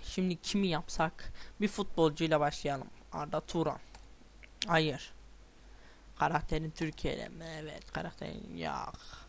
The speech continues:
Hayır. Otuz yaşından büyük mü?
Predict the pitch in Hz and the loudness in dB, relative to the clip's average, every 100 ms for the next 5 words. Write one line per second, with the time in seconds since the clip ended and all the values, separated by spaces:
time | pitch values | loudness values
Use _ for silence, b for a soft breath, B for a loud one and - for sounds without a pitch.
0 | - - - - - - - B B B | -20 -20 -18 -16 -16 -16 -14 B B B
1 | B - - - 160 160 156 139 - - | B -20 -18 -4 4 6 4 0 -4 -10
2 | - - B B B B B - - - | -16 -16 B B B B B -18 -20 -20
3 | - - - - - - - - B B | -18 -18 -18 -18 -18 -18 -18 -16 B B
4 | B - 170 151 - - 156 156 156 156 | B -16 -10 -8 -8 -8 -8 -6 -4 -4
5 | 160 - | -6 -10